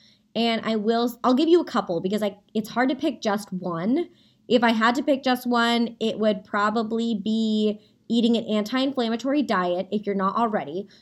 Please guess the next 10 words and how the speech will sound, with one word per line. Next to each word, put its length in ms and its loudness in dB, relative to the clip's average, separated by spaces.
So 180 -2
cutting 260 0
out 140 -2
refined 380 0
sugars, 400 -2
refined 400 0
carbs, 640 0
gluten, 540 2
corn, 680 0
soy, 800 0